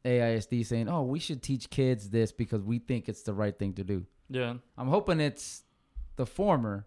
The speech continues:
Speaker 1: because in that way, at least parents had say
Speaker 2: Yeah,
Speaker 1: so
Speaker 2: see,
Speaker 1: in it.
Speaker 2: like, on this one, dude, it's, it's grade three, and they're teaching how, you know, the different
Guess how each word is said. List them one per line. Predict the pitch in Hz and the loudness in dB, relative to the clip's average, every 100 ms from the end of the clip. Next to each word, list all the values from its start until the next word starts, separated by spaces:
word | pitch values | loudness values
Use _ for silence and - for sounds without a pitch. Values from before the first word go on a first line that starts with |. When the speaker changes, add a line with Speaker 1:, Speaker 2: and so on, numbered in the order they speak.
| _ - | _ -10
Speaker 1:
because | 120 123 120 | -6 -2 -2
in | 123 | 0
that | 131 135 | 2 2
way, | 127 123 120 | 4 4 4
at | |
least | 123 123 - _ _ | 0 -2 -4 _ _
parents | - 131 127 113 | -4 0 0 0
had | 117 104 - - _ _ _ _ - | -2 -4 -10 -20 _ _ _ _ -8
say | - 143 | 4 4
Speaker 2:
Yeah, | 165 | 6
Speaker 1:
so | 120 110 | 4 2
Speaker 2:
see, | |
Speaker 1:
in | 110 | 0
it. | 101 - | -4 -4
Speaker 2:
like, | 160 160 | -4 -2
on | 165 | -2
this | 180 220 | -2 -2
one, | 208 185 | -4 -6
dude, | 165 196 | -4 -4
it's, | 175 160 - - | -4 -6 -8 -4
it's | 139 | -4
grade | 143 180 190 190 | -2 -2 -2 -2
three, | 175 180 | 0 0
and | 143 139 | 0 -2
they're | 147 | -4
teaching | 180 170 165 143 | -4 -8 -6 -6
how, | 143 147 143 143 131 - | -4 -2 -2 -4 -6 -8
you | 139 139 | -6 -2
know, | 131 123 120 - | -2 -2 -4 -8
the | 131 127 | -6 -4
different | 120 156 151 135 | -2 -4 -4 -6